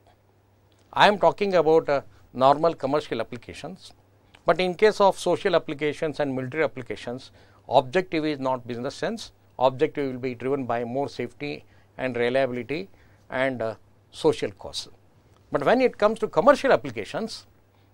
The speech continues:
then assessment of legacy systems from business perspective shall be carried out. Here, we identify the stakeholders and collect information on four basic issues.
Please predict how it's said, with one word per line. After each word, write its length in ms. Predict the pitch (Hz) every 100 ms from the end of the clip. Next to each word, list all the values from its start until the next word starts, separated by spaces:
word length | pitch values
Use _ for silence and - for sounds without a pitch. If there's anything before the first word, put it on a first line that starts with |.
| -
then 260 | 147 185 185
assessment 520 | 143 214 220 214 196
of 120 | 185
legacy 380 | 160 147 190 185
systems 520 | - 135 - 139 - - _ _ _
from 320 | 170 120 208
business 340 | 151 156 165
perspective 640 | - 131 - 123 - 120 123 - _ _
shall 280 | - 135 123
be 120 | 139
carried 340 | - 175 117
out. 120 | 78 - _ _ _ _ _ _ _ _ _ _ _
Here, 480 | - 294 262 170 202 - - - _ -
we 180 | 220 240
identify 840 | 175 196 254 240 208 196 196 196 -
the 140 | 147 156
stakeholders 880 | - 180 185 156 131 127 170 - - _
and 180 | 156 175
collect 300 | 180 165 -
information 720 | 175 156 180 165 - 165 196 - - _ -
on 380 | 147 165 165 160 _ _ _ _
four 320 | - 190 208
basic 420 | 156 147 - - -
issues. 420 | - - -